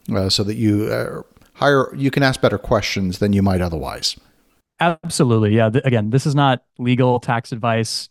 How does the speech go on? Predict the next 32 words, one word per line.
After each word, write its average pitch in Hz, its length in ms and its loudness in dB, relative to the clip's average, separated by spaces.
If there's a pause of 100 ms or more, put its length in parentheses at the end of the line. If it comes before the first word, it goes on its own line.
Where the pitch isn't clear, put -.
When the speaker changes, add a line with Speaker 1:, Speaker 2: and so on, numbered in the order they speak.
Speaker 2:
You 127 80 -4
know, 104 220 0 (120)
if 117 100 -4
we're 117 120 0
just 113 260 -2 (220)
two 131 380 2
friends 131 340 0
on 127 120 4
the 127 80 4
internet 123 360 0
chatting, 117 400 -2 (380)
th-, 143 360 2
like 147 220 2
you 131 60 4
said, 113 340 0 (560)
having 165 320 2
these 139 160 2
questions 131 540 0
and 110 80 0
knowing 113 240 0
what 117 140 0
to - 60 -4
ask 120 360 -2
and 117 100 0
having 123 320 -2
strategies 117 800 0
available 110 480 0
to - 220 -6
you 135 400 2 (580)
allows 135 460 4
you 147 140 6
to 131 420 4